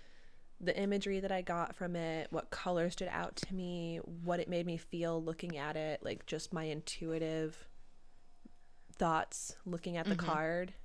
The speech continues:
Speaker 1: And, you know, like, even, like, turned it upside down, 'cause I'm one of the people that I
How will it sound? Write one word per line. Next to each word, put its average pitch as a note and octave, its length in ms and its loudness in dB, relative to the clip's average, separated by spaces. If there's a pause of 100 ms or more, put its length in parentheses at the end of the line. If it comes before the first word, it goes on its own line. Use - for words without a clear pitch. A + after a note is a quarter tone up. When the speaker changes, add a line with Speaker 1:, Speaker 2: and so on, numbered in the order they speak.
(340)
Speaker 1:
And, E3 440 0 (400)
you F3+ 160 2
know, E3 140 4
like, D3 180 2
even, E3+ 280 2
like, - 160 -2
turned G3+ 240 -2
it F#3+ 60 0
upside D#3+ 280 0
down, C3+ 360 4
'cause C3+ 380 0
I'm F3 160 4
one E3+ 100 4
of E3 40 2
the E3 60 2
people D#3+ 220 0
that D3 160 2
I D3 180 2